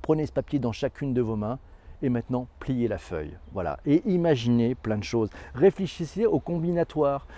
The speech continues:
la combinatoire entre le papier et le digital. Pensez, et d'ailleurs,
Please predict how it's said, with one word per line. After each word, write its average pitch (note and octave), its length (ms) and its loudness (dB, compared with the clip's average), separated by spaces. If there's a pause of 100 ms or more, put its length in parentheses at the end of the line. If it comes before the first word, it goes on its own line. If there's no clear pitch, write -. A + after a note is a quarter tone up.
(120)
la C3+ 120 6
combinatoire E3 640 2
entre D3 160 2
le C3 40 4
papier C#3+ 280 2
et - 20 4
le C3+ 60 0
digital. C3+ 440 4 (300)
Pensez, A#3 560 2
et F3+ 80 8
d'ailleurs, F#3+ 400 8